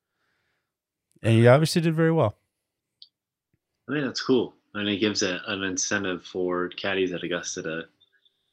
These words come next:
Speaker 1: Yeah.
Speaker 2: to, to be there. And I think, um, I think that's why the caddies always got hyped. You see the videos of, um, was it Greg Norman? Maybe Greg Norman.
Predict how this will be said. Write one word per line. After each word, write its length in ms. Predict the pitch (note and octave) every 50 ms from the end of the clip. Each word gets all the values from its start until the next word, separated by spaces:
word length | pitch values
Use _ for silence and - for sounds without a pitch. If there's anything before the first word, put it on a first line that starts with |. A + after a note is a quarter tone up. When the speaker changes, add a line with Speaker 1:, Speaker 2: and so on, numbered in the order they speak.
| _ _ _ _ _ _ _ _ _ _ _ -
Speaker 1:
Yeah. 260 | A2+ A#2+ B2+ - D3+ B2 _ _ _ _ _ -
Speaker 2:
to, 100 | F#2 F2+ - - _ _ _ - -
to 60 | -
be 180 | D#2 - G#2 G#2+
there. 400 | - F2+ E2 E2 E2 E2 D#2+ - - E2+
And 380 | E2+ E2 D#2+ D#2+ D#2+ D#2+ E2 _ _ _ _ _ _ _ _ _ _ - -
I 40 | G2+
think, 240 | D3 D#3 C#3 - - _ - -
um, 460 | G#2+ G#2 G2+ F#2+ F#2+ F#2 F#2 F#2 F2+ _ _ _ _ _ _ _ _ _ _ _ _ _ _ _ _ _ _ _ _ _ - -
I 60 | A2+
think 120 | A#2 A2+
that's 180 | A#2 G#2+ G2+ -
why 80 | G#2+ G2
the 280 | F#2 F2+ F2 D#2+ - -
caddies 380 | - - G#2+ A2 G#2 G2 F2+ G2
always 160 | G2 F#2 F2
got 120 | - F2 -
hyped. 380 | - - G#2+ F#2 - - - - - -
You 100 | F#2 F#2
see 140 | F2+ - A#2
the 80 | G#2 F#2
videos 520 | D#2+ F#2+ F#2+ A2 G2+ F2 E2 E2 D#2+ -
of, 240 | F2 E2+ E2 D#2+ D#2+ - - - - _ _ _ _ _ _ _ _ _ _ _ _ _ _ _ _ -
um, 440 | F#2+ E2+ D#2+ D#2+ D#2 D#2 D#2+ D#2+ - _ _ _ _ _ _ _ _ _ _ _ _ _ _ _ _ _ _ _
was 100 | - G#2
it 80 | A2 G#2
Greg 260 | - A#2 A#2 G#2+ -
Norman? 380 | G2+ F#2+ G#2 A2+ A#2 A#2 A2+ - _ _ _ _ _ _ _ _ _ _ _ _ -
Maybe 180 | - G#2+ C3 C3+
Greg 280 | - - A2+ A2 G2 F2+
Norman. 480 | G2 G2+ G2+ F#2+ F#2 F2 E2+ E2 -